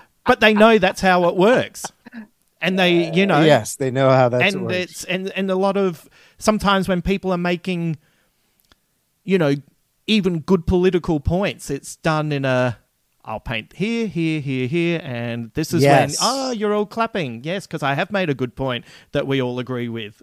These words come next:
Speaker 1: And, uh, all right.
Speaker 2: Yes, yes. Uh, it, I always thought that, because when we had, when we started doing stand-up, the way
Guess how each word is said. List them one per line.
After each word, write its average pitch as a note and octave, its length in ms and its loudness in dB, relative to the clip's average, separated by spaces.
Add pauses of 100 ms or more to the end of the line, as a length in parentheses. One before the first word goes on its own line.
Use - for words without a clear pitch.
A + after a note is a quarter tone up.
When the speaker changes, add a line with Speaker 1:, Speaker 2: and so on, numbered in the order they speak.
Speaker 1:
And, B2+ 500 -4
uh, B2 320 -2 (420)
all D3 140 -4
right. D3 220 0
Speaker 2:
Yes, B2+ 460 -4
yes. C#3+ 840 0 (1200)
Uh, C3+ 420 2 (120)
it, D3+ 320 2
I D3 280 2
always D3+ 640 0 (320)
thought A#2+ 460 2 (120)
that, A2 560 -4 (580)
because D3+ 320 2
when E3+ 220 -2
we G3 540 -2
had, D#3 300 0
when C#3+ 180 -2
we F3+ 100 -2
started C#3 280 0
doing A#2 100 -2
stand-up, E3+ 340 -2
the B2+ 80 -4
way C#3 400 2